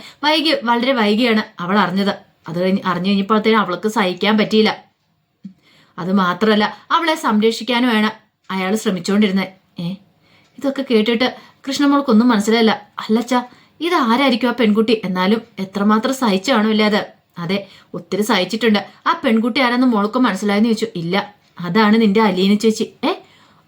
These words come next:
അലീന ചേച്ചിയോ?" "അതെ." "ഹും, ആ അമ്മ ആരാന്നറിയാവോ?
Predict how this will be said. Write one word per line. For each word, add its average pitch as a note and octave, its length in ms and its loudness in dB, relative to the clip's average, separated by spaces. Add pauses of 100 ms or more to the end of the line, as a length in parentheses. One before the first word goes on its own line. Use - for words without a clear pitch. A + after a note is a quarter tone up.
(140)
അലീന C#4 360 0
ചേച്ചിയോ?" G4+ 380 0 (160)
"അതെ." G#3 320 0 (340)
"ഹും, G3 140 -2 (220)
ആ G3 160 2
അമ്മ G#3 220 2
ആരാന്നറിയാവോ? A#3+ 720 0